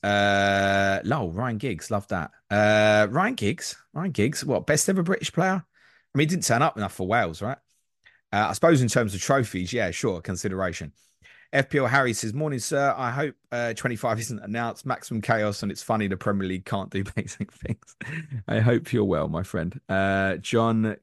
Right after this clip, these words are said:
Kedwood says, "Sixty-two years old today, sixty-two points today. Good luck, John." Andrew Gronlin says, "Who do I bench when Trent, Porro,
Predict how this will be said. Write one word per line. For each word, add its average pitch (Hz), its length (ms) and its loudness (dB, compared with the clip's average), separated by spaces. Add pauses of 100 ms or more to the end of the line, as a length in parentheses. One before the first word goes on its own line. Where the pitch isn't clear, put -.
(100)
Kedwood 98 500 -2
says, 104 320 -2
"Sixty-two - 500 -6
years 104 320 0
old 95 200 -4
today, 95 240 -2
sixty-two - 480 -4
points 190 340 2
today. 98 280 -2
Good 101 180 -4
luck, - 320 -6 (140)
John." 135 380 2 (600)
Andrew 110 280 0
Gronlin 101 360 0
says, 95 180 -4
"Who 120 140 0
do 117 100 4
I 107 60 4
bench 104 260 -2
when 90 100 -8
Trent, 113 360 -2
Porro, 98 480 -2